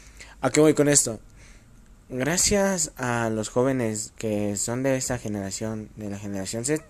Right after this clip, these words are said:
Z, ah, hemos logrado muchas cosas, avanzar en la tecnología como con el ser humano.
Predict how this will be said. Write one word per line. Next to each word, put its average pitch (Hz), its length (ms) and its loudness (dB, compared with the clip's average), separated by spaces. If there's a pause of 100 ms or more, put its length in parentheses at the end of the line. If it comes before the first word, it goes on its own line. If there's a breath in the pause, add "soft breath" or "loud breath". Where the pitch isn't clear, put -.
Z, 156 400 -2 (880 loud breath)
ah, 127 640 2 (640)
hemos 160 240 -2
logrado 120 320 2
muchas 110 340 -4
cosas, 110 460 -2 (320 loud breath)
avanzar 113 400 0
en 147 80 0
la 143 60 -2
tecnología 117 520 -2
como 110 320 -2
con 113 200 -2
el 104 100 0
ser 104 160 -2
humano. 101 320 -2